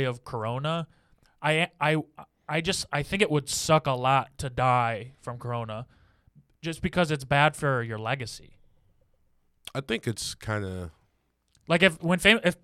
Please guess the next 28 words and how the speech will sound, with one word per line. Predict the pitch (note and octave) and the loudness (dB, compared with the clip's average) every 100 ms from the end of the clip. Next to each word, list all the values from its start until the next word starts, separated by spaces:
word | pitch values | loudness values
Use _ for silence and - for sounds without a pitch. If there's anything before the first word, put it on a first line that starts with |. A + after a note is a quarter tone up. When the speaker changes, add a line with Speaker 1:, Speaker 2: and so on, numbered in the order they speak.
| _ | _
Speaker 1:
famous | G3+ A3+ | 2 2
people | A3+ F#3+ | 2 2
die | D3 D3+ | 6 6
from | F3 D3+ C3 | 6 2 0
this, | C#3+ G#3 - | 0 0 -2
there's | D3+ D#3 C3+ | -2 -2 -2
gonna | D3 D3+ | -2 0
be, | D#3 | 2
like, | D3 B2 | 2 0
a | A2 | -2
bunch. | A#2+ C3 - - - | 0 0 -2 -12 -10
So | |
it's | A#2+ - | -10 -6
like, | A#2 G#2 - | -8 -8 -10
you | C3 | -10
don't, | C#3+ C#3 | -8 -6
you | C#3 | -2
don't | C#3+ | 0
get | C#3+ | 0
any | C#3+ B2 | 0 -2
special | - C3+ - G#2+ | -2 -2 -2 -4
love. | A2+ B2 | -2 -2
Speaker 2:
There's, | B2 - - | -2 -6 -10
yo, | A2 A2+ A2 | -2 2 2
you | F#2+ | 0
know | G2+ | -2
what? | B2+ | 0
I'm, | F3 B2+ | 0 -2